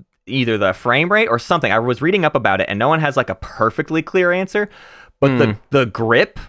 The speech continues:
Speaker 1: goes away faster, like, I, I guess noticeably
Speaker 2: Oh, interesting.
Speaker 1: faster. So that stuff that bothers me about gripping Colossi, a lot of that is based off my previous experience of you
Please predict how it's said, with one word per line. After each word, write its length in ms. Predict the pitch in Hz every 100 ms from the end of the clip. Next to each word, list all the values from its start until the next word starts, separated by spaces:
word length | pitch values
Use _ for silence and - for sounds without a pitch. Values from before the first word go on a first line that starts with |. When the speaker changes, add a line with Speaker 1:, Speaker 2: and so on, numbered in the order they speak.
| _ _ _ _ -
Speaker 1:
goes 240 | 135 143
away 300 | 139 120 120
faster, 640 | - 92 104 - 185 214 -
like, 260 | 113 104 - -
I, 120 | 104
I 80 | 110
guess 240 | 107 120
noticeably 600 | 113 98 95 104 123 151 160
Speaker 2:
Oh, 60 | 143
interesting. 180 | 156 170 175
Speaker 1:
faster. 280 | 160 220 220 - - -
So 160 | 160
that 200 | 151 175
stuff 300 | - 214 220
that 160 | 208 135
bothers 480 | 139 147 156 131 120
me 340 | 113 117 143
about 580 | - 113 - 101 120 117
gripping 580 | 107 117 - 120 107 104
Colossi, 720 | - 117 98 123 - 160 180 - -
a 140 | 139
lot 260 | 139 131 156
of 80 | 240
that 140 | 240
is 100 | 180
based 260 | 135 147 147
off 160 | 147
my 120 | 123 107
previous 480 | - 120 135 156
experience 520 | 160 - 180 185 185 156
of 200 | 120 - - - -
you 320 | 143 453 254